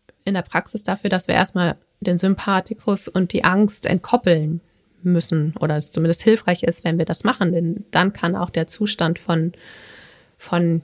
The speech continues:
ja, Lebendigkeit und, ähm,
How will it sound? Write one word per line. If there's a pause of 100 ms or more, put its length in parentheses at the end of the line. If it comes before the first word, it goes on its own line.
ja,
Lebendigkeit
und, (600)
ähm,